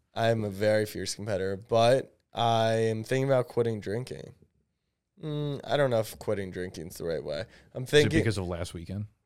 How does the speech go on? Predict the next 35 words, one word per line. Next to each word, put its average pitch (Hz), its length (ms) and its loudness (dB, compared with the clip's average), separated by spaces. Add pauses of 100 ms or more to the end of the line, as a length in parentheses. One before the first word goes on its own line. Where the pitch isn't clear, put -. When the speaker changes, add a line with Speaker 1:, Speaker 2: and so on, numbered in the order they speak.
(220)
Speaker 1:
No, 139 360 6 (280)
well, 139 140 0
partially. 139 600 4
So, 135 460 6
so, 131 420 0 (300)
uh, 120 540 6 (800)
two, 180 460 6
so, 143 500 6 (200)
all 123 160 4
right, 80 160 -4
here's 135 220 0
the 120 60 -6
chain 113 260 -2
of 104 80 -6
events. 82 440 -8 (120)
I 117 80 0
go, 135 380 6 (180)
I, 127 120 2 (600)
I 127 100 0
go 143 120 6
to 156 60 2
Super 151 240 0
Bowl, 131 480 8
I 110 220 0
threw 127 360 2
up 113 400 4
because 104 760 0
I've 101 200 0
been 107 100 -4
having 107 540 0
this, 104 340 -2
like, 95 200 0
esophageal 110 840 0
issue. 76 420 -4
Speaker 2:
Okay. - 200 -10